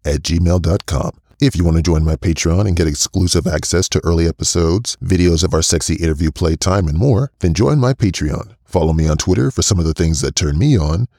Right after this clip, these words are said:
follow my Reddit page to comment on the episodes and interact with other listeners, and feel free to leave some feedback on the Naughty Audio for Men Anonymous Feedback Hotline. And that number is nine oh eight, nine five four,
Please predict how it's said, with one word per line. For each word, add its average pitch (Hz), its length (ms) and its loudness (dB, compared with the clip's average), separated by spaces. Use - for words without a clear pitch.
follow 92 280 2
my 82 140 0
Reddit 127 300 0
page 85 380 0
to 85 80 -2
comment 80 400 -2
on 80 100 2
the 80 120 -2
episodes - 500 0
and 78 100 2
interact 82 380 0
with 80 120 -2
other 78 140 0
listeners, 98 580 0
and 80 180 -2
feel 131 200 2
free 127 260 0
to 85 140 0
leave 110 200 2
some 87 160 2
feedback 92 580 0
on 85 160 0
the 76 80 0
Naughty 107 340 2
Audio 113 260 2
for - 140 -4
Men 113 360 2
Anonymous 92 580 0
Feedback 92 480 0
Hotline. 76 540 -2
And 78 180 -4
that 85 180 0
number 131 420 0
is 73 200 -2
nine 107 200 0
oh 139 180 4
eight, - 200 -2
nine 165 260 0
five 139 240 0
four, 113 340 0